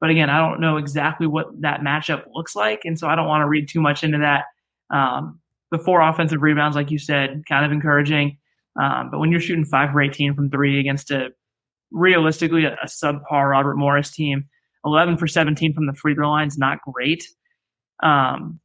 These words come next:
this is a team that has low expectations, and I would not expect to really exceed them. They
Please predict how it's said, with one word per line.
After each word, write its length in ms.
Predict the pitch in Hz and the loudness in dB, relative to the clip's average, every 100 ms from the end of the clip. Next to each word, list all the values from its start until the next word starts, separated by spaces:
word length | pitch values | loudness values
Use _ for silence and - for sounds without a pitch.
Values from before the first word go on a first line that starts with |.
| _ _ _ _ _ - | _ _ _ _ _ -6
this 160 | 185 | -4
is 80 | - | -2
a 60 | 170 | -4
team 240 | 180 175 | -2 -2
that 100 | 160 | -2
has 280 | 143 143 165 | 2 2 2
low 140 | 170 | 2
expectations, 720 | 165 160 170 151 160 160 170 | 2 2 0 0 0 0 0
and 80 | 151 | 2
I 80 | 143 | 2
would 140 | 143 | 2
not 420 | 143 143 143 - - | 2 2 0 -2 -8
expect 440 | - - 147 143 | -10 -4 -4 -2
to 80 | 151 | -2
really 260 | 147 143 | 0 0
exceed 340 | 131 - - 143 | -2 -4 -2 0
them. 200 | 147 143 | 0 2
They 180 | 156 | 2